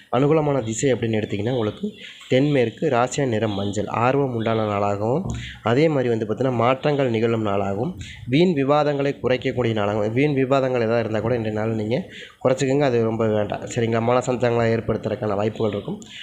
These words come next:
ஒரு அருமையான ஒரு நாளாக கண்டிப்பா இருக்கும். சரிங்களா? ட்ரை பண்ணி பாருங்க. இன்றைய நாளை பொறுத்த வரைக்கும் உங்களுக்கு அனுகூலமான திசை தெற்கு, ராசியா நிறம் மஞ்சள். சரிங்களா? ஆர்வம் உண்டாகும் நாளாகவும் இருக்கு. சரிங்களா? அனுசரித்து செல்றது ரொம்ப நல்லது.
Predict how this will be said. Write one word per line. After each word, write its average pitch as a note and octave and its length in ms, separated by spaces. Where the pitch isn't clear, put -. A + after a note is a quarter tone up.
ஒரு C3 120
அருமையான C#3 340
ஒரு B2+ 120
நாளாக A2+ 320
கண்டிப்பா G#2+ 340
இருக்கும். G#2+ 360
சரிங்களா? G#2+ 380
ட்ரை C3 180
பண்ணி C3+ 140
பாருங்க. B2 260
இன்றைய C3+ 180
நாளை C3+ 180
பொறுத்த B2 220
வரைக்கும் B2 260
உங்களுக்கு B2+ 260
அனுகூலமான C#3+ 400
திசை A#2+ 260
தெற்கு, A#2 300
ராசியா A#2 300
நிறம் A2+ 320
மஞ்சள். G#2 360
சரிங்களா? A2 380
ஆர்வம் C#3 300
உண்டாகும் A#2+ 400
நாளாகவும் G#2+ 340
இருக்கு. G2+ 260
சரிங்களா? A#2 260
அனுசரித்து C3+ 420
செல்றது C3 280
ரொம்ப A#2+ 220
நல்லது. A2 300